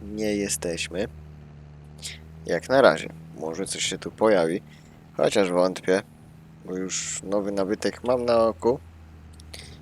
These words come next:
To jest jeden z w sumie mniejszych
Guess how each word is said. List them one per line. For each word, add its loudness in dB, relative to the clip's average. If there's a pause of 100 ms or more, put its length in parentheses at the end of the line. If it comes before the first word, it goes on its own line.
(240)
To 6
jest -2
jeden 0
z -4 (640)
w -8
sumie -2
mniejszych -4